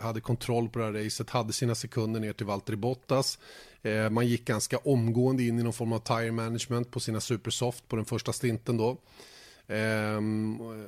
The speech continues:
Kimi Räikkönen återigen tappar position på första varvet. Det är inte okej från hans sida alltså att göra det om han ska vara med på riktigt allvar, va? Han har ju sett så fantastiskt bra ut hela säs-, hela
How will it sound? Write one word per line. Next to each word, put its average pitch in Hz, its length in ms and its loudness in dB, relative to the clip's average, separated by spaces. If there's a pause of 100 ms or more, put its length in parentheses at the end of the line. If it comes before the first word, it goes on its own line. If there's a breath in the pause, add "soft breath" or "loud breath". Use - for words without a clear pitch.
(420)
Kimi 160 220 8
Räikkönen 151 440 6
återigen 139 440 4
tappar - 380 2
position 135 560 4
på 120 100 0
första 131 320 0
varvet. 123 460 0
Det 127 80 0
är 123 100 2
inte 156 240 2
okej 170 400 0
från 117 200 0
hans 110 200 0
sida 113 300 2
alltså 110 200 -2
att 110 100 -4
göra 127 340 2
det 107 160 0
om 113 140 0
han 113 160 2
ska - 160 -2
vara 139 120 2
med 147 360 2
på 131 100 -2
riktigt 113 320 -4
allvar, 104 340 -4
va? 95 180 -10
Han 123 160 -2
har 151 60 4
ju 160 60 4
sett 156 220 0
så 143 140 2
fantastiskt 165 680 2
bra 110 300 4
ut 110 220 -2
hela 113 220 2
säs-, - 380 -6
hela 110 520 0